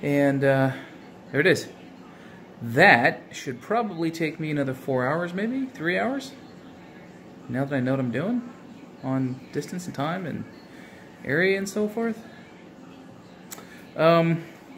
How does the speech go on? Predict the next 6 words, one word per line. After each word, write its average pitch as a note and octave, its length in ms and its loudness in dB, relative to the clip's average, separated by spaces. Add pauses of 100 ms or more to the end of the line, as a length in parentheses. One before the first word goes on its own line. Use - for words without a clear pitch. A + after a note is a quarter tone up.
(2750)
yeah, D3 480 6
I E3 60 0
mean, E3 240 2
uh, - 420 -6 (140)
honestly, F3 420 2 (840)
uh, C3+ 220 6